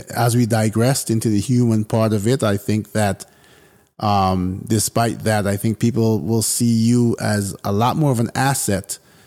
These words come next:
to their lives and to, and to this podcast because, you know, despite my digressions, you were willing to indulge. So thank you so much. And, and, and, um, as m-, folks, as you can see,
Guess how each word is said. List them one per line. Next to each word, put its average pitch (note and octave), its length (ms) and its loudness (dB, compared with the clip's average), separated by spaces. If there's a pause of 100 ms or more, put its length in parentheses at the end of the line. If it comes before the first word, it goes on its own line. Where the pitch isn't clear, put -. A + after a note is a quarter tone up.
(340)
to G#2+ 600 0 (540)
their A#2 300 0
lives A2+ 360 2
and G#2 200 -2
to, G#2+ 180 -2
and A2 200 0
to G#2+ 100 0
this B2 240 0
podcast G2 800 -2
because, G2+ 680 0
you A2 140 -2
know, F2+ 300 -4 (560)
despite A2+ 480 0
my A2 220 2
digressions, G2+ 680 0
you G2 80 0
were G2+ 120 2
willing G#2 320 2
to G2+ 240 0
indulge. G2 540 0
So G#2 200 -2
thank A#2+ 300 2
you C3+ 60 2
so B2+ 220 2
much. A#2 340 2
And, G2 180 0
and, G2 260 -4
and, G2+ 340 -6 (720)
um, - 440 -4
as A2+ 200 0
m-, G2+ 100 0
folks, C3+ 460 0
as G#2+ 220 0
you G#2+ 80 0
can G#2+ 180 0
see, D3+ 460 0